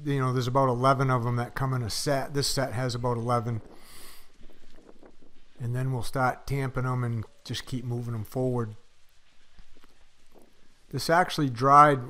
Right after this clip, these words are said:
really well for us today. The concrete, it's a little, it was a little chilly out, and the concrete company had, like, a hundred degree water, which is basically just warm water for concrete. So the concrete was a little bit warm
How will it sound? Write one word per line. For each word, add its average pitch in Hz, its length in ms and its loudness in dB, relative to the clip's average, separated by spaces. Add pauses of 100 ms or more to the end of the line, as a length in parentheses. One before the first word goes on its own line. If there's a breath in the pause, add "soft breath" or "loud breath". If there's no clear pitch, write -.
really 147 260 4
well 127 240 6
for 123 200 -2
us 110 100 -2
today. 127 320 0
The 123 120 0
concrete, 170 580 2 (420 soft breath)
it's - 180 -4
a 151 60 2
little, 180 280 4
it 165 120 0
was 160 140 4
a 147 60 6
little 185 180 6
chilly 175 420 4
out, 165 360 8
and 139 380 0
the 123 40 -2
concrete 151 460 2
company 139 460 0
had, 127 440 0 (840 soft breath)
like, 131 160 -4
a 123 60 -4
hundred 151 400 0
degree 135 380 0
water, 131 480 6
which 123 200 -4
is 135 140 0
basically 160 400 4
just 127 240 2
warm 139 400 6
water 143 480 4
for 139 280 -2 (120)
concrete. 151 560 0
So 123 240 -2
the 117 220 -2 (600)
concrete 170 360 4
was 123 160 -2
a 117 60 -4
little 151 200 2
bit 123 180 0
warm 127 540 2